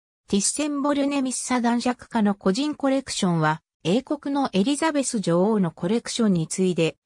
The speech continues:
世界第二位と言われている。男爵は千九百八十五年に元、ミス・スペインのカルメン・セルベーラと結婚。それが、きっかけとなって男爵は、将来自分のコレクションを、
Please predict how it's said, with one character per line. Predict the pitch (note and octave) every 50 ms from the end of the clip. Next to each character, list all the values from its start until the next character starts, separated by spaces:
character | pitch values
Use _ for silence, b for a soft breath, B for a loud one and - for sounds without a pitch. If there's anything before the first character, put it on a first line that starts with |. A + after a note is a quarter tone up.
| _ _
世 | - - G3+ -
界 | - A#3 G3 F3 D3+ - _ _ _ _
第 | - A3 D4+ D#4+ D4+ B3+
二 | G#3+ C4 C#4
位 | G#3+ F#3
と | - -
言 | E3 E3 D#3
わ | D#3+ E3+
れ | F3 F3
て | - -
い | F3+ E3 D#3+
る。 | D3+ D3 B2 - _ _ _ _ _ _ _ _ _ _
男 | F3 G3 B3+ D#4
爵 | D#4 - D4 C#4+ - B3
は | B3 B3 B3
千 | - D4 D4 C#4+
九 | A#3+ - C#4 C#4+ C#4
百 | - A#3 G#3 - - D#3+
八 | - - F3 - C4+ C4+
十 | B3+ C#4+ C#4+ C4+
五 | B3 B3+ B3
年 | A3+ A#3 A#3+ A3+ A3
に | A3 G#3+
元、 | G#3 G3 F3+ - - F3+ E3+ - _ _ _ _
ミ | - F3 F#3+
ス・ | -
ス | - - - -
ペ | - - D#4
イ | D#4+ D#4 C#4+ C4
ン | A3 G3
の | F3+ D#3+
カ | - - F3+
ル | F3 G#3+
メ | B3 C#4 D4
ン・ | C#4+
セ | - - C#4
ル | C4 C#4
ベ | C4 C4+ C4 B3+
ー | A3
ラ | F#3+ E3+
と | - E3+ D#3
結 | - - E3 D#3 - _ _
婚。 | - D3+ D3+ D3 D3+ F3 - _ _ _ _
そ | - - G#3
れ | G#3+ B3+ B3+
が、 | A#3 A3+ A3+ A3+ A3+ - _ _ _ _ -
き | - G3
っ | F#3+ - _
か | - D4
け | D4+ - D#4+
と | - D#4 D4+
な | D4 C#4+ C#4+
っ |
て | - - G#3+ F#3+
男 | F3 E3+ F#3+ A#3
爵 | A#3+ - A3 G3+ - F#3+
は、 | E3 E3 D#3 - - _ _ _ _
将 | - - C#4 D#4 E4 D#4
来 | C#4 B3 G#3+ G3
自 | F3 E3 E3
分 | E3+ G#3+ B3+ C#4 C4+ C4
の | B3+ B3
コ | - - B3
レ | C#4 D4 C#4+
ク | - -
シ | - A3
ョ | G3+ F#3+
ン | F3 E3
を、 | D3+ D3 -